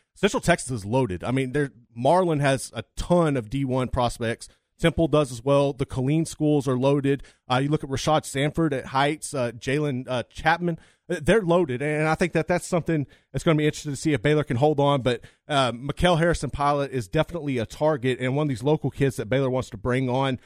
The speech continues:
Uh, some of the other guys that they had on campus were three-star linebacker Trey Wilson from Lakeview Centennial. Uh,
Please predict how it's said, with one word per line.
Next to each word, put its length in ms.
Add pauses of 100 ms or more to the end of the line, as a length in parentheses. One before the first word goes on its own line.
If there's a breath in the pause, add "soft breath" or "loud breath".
(240 soft breath)
Uh, 120
some 160
of 60
the 100
other 200
guys 360
that 260
they 180
had 380
on 180
campus 460
were 320 (180 loud breath)
three-star 380
linebacker 500
Trey 280
Wilson 400
from 240
Lakeview 300
Centennial. 680 (280 loud breath)
Uh, 220